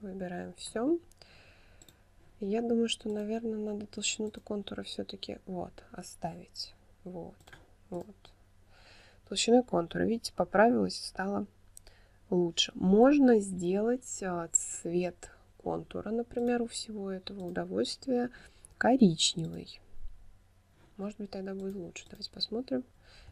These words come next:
Нет, хуже. Всё-таки, когда контрастно, оно показывает, что это отрисовано, что это эскиз.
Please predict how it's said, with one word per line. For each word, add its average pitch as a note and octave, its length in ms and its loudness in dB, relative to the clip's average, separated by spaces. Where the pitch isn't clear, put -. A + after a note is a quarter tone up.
Нет, E3 240 2
хуже. F3 460 -4
Всё-таки, - 380 -8
когда F#3+ 240 0
контрастно, G3 540 4
оно F#3 180 0
показывает, F#3 520 0
что - 160 0
это E3+ 160 -4
отрисовано, C4 560 2
что - 220 -6
это F3+ 180 -8
эскиз. - 380 -2